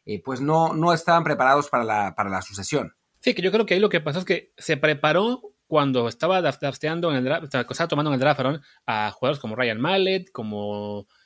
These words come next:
Speaker 2: ah, ¿cómo se llama este quarterback que tenía, acabó, que acabó incluso con, con tu equipo? Kevin McConnell, creo que era.
Speaker 1: O-, O'Donnell,
Speaker 2: Y varios
Speaker 1: O-,
Speaker 2: más.
Speaker 1: O'Connell.
Speaker 2: O'Donnell, perdón, O'Donnell, y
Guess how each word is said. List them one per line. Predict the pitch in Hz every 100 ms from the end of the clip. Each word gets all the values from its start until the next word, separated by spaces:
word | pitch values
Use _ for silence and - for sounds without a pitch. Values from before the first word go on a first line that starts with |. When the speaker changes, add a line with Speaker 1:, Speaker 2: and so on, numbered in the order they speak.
| _ -
Speaker 2:
ah, | 110 107 113 -
¿cómo | 139
se | 135
llama | 135
este | 131
quarterback | 127 131 139
que |
tenía, | 113 135
acabó, | 117 123
que | 120
acabó | 117 135
incluso | 143 147
con, | 117 113
con | 117
tu | 117
equipo? | 143 120 113 -
Kevin | - 156 147 131 117 110 104 104 131
McConnell, | 113 - 175 143
creo | 143
que | 147
era. | 226 -
Speaker 1:
O-, | 277 -
O'Donnell, | 143 147 147
Speaker 2:
Y | 139
varios | -
Speaker 1:
O-, |
Speaker 2:
más. | 156 202
Speaker 1:
O'Connell. | 156 156 147 104 - _ -
Speaker 2:
O'Donnell, | 175 208
perdón, | 170 185
O'Donnell, | 143 160 226 233 _
y | 170 233